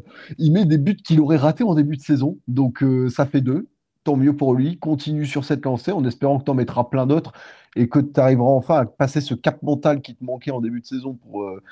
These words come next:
mettre les buts que t'aurais dû mettre et qu'il a, que t'as pas mis en début de saison. Et en dernier top, euh, un avec qui je suis dur, n'empêche, je suis méchant avec lui. Donc, je vais être sympa avec lui pour une fois parce que il est,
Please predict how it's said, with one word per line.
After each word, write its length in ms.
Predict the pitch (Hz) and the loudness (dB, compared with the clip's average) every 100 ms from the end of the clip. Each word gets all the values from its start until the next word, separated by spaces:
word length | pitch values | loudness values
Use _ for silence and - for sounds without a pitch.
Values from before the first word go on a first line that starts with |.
| - _ 113 | -20 _ 0
mettre 200 | 127 - | 2 2
les 80 | 139 | 2
buts 200 | 139 139 | 2 2
que 120 | 123 | 0
t'aurais 240 | 117 113 | 4 2
dû 120 | 107 | 4
mettre 280 | 110 143 117 | 2 0 -2
et 40 | - | -6
qu'il 480 | - 107 104 104 | -6 -4 -2 0
a, 240 | 104 101 101 | 2 0 -2
que 100 | - | 0
t'as 80 | 104 | 0
pas 160 | 107 | 2
mis 100 | 110 | 2
en 80 | 113 | 2
début 220 | 101 98 | 2 0
de 60 | 95 | -2
saison. 280 | 104 107 185 - - - - _ - | 0 2 0 -6 -20 -20 -20 _ 2
Et 160 | 120 | 4
en 160 | 123 123 | 6 4
dernier 360 | 143 165 156 | 4 4 2
top, 240 | 165 185 - | 2 -2 -2
euh, 200 | 131 127 139 | -2 -2 0
un 100 | 156 | 2
avec 260 | 143 131 | 2 2
qui 320 | 127 151 147 - _ _ _ | -2 -6 -6 -10 _ _ _
je 160 | 110 120 | -6 -4
suis 240 | - 120 | -4 -6
dur, 380 | 117 101 131 110 | -6 -2 -2 0
n'empêche, 320 | 110 107 113 | -4 -4 -6
je 80 | 104 | -6
suis 180 | - 120 | -6 -2
méchant 380 | 123 135 - 143 | 2 2 2 0
avec 220 | 123 120 | 0 -2
lui. 80 | 123 | -2
Donc, 180 | 107 - - - | -4 -6 -14 -4
je 180 | 110 139 | 2 4
vais 60 | |
être 100 | 139 | 2
sympa 360 | - 131 113 127 | 2 2 4 2
avec 240 | 110 110 | 2 -2
lui 80 | 117 | -6
pour 180 | 107 107 | -4 -4
une 60 | |
fois 120 | 101 117 | -2 -2
parce 200 | 104 - | -4 -6
que 80 | |
il 180 | 117 | -2
est, 40 | 120 | 0